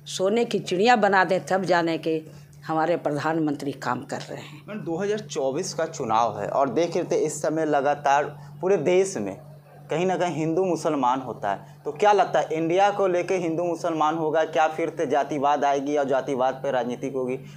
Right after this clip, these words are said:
Speaker 2: और जिस जगह आप बैठे हुए, जगह को हरदम बदनाम किया जाता है, नवादा को,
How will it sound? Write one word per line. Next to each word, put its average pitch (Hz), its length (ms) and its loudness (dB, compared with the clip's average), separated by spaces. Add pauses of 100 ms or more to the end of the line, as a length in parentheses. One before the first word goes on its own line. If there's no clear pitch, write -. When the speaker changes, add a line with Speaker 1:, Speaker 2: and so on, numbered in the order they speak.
(120)
Speaker 2:
और 120 80 0
जिस 135 240 -4
जगह 135 240 0
आप 170 180 4
बैठे 117 240 -2
हुए, 131 260 -2
जगह 127 280 -2
को 139 160 -8
हरदम 113 320 -4
बदनाम 110 380 -4
किया 110 160 -4
जाता 104 220 -4
है, 113 60 -6
नवादा 95 340 -4
को, - 220 -12